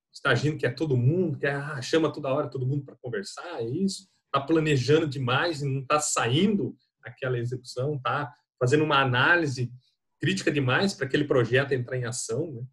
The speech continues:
É, eu acho que o primeiro passo é isso, né, pro empreendedor, né? Ele se identificar em qual, qual etapa que ele tá, né? O executor, né? Ele sai fazendo a tarefa dele, pega do outro, pega do outro. Ah, é, se você é empreendedor, é o, é o, é o chefe, né? É o, é o líder, é o,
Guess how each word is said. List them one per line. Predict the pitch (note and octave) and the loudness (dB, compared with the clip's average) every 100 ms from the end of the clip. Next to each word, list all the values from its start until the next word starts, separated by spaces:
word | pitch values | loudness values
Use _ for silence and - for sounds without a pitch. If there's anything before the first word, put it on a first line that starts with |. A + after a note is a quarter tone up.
| _ _ _ _ _ _ _ _ _ | _ _ _ _ _ _ _ _ _
É, | B2+ A#2+ A#2 A#2 A#2 | -4 -2 -2 -4 -2
eu | A#2+ | -2
acho | C3 | -2
que | - | -4
o | |
primeiro | D3+ D3+ F3+ | -4 -2 -2
passo | - E3+ - | -2 -2 0
é | C4 | 2
isso, | A3 G3+ D3+ | 4 2 0
né, | |
pro | E3+ C3 | -2 -4
empreendedor, | C#3 C3 B2 A2+ G#2 | -2 0 0 -2 -4
né? | G#2+ B2 - _ _ | -4 -8 -14 _ _
Ele | A#2 | -12
se | - C3+ | -2 0
identificar | C3+ - - C3+ C3 G#3 | 0 -4 -8 -2 -2 -2
em | - | -4
qual, | D3 G3 C#4 - _ _ _ | -2 -2 -6 -12 _ _ _
qual | F3+ G3+ | -2 0
etapa | G#3 F#3 G3 G3 | 0 -2 -2 -4
que | |
ele | G#3+ | -6
tá, | - C#3+ | -4 -4
né? | A#2+ | -2
O | A#2+ | 2
executor, | C3 C3 - - C3+ B2 | 4 4 -2 0 2 4
né? | B2 | 2
Ele | B2+ | 0
sai | - F#3 | 2 2
fazendo | - C#3+ C3 A3 A#3 | 2 0 2 4 2
a | |
tarefa | E3+ F#3 F3+ | 2 2 2
dele, | B2+ F#3+ A3+ | 2 2 2
pega | - F3+ F#3+ | 4 4 4
do | D#3 | 2
outro, | C3 E3+ A3 G3 | 4 4 2 0
pega | F3 F3 | -2 0
do | D3+ | 0
outro. | C3+ D#3 A3+ G3+ - _ - | 0 0 0 -4 -12 _ -4
Ah, | - - - - _ C#3+ | 0 0 -4 -14 _ -12
é, | C#3+ C3+ B2+ C3 B2 B2 A#2+ | -6 -4 -2 0 0 -2 -6
se | - | -4
você | B2+ D#3+ | -2 -2
é | |
empreendedor, | D#3 D#3+ D3 D3 D3 | 2 2 4 4 4
é | C#3 | 2
o, | C3+ B2 | 2 0
é | C3 | -2
o, | B2 A#2+ | -2 0
é | B2+ | -2
o | |
chefe, | B2+ - A3 - | 2 4 4 2
né? | C3+ C#3 | -4 -2
É | |
o, | C3 B2+ A#2 | -2 -2 -4
é | A#2+ | -4
o | |
líder, | A#2+ C3+ G3 D#3+ | -2 0 0 0
é | B2+ | -2
o, | B2+ | -4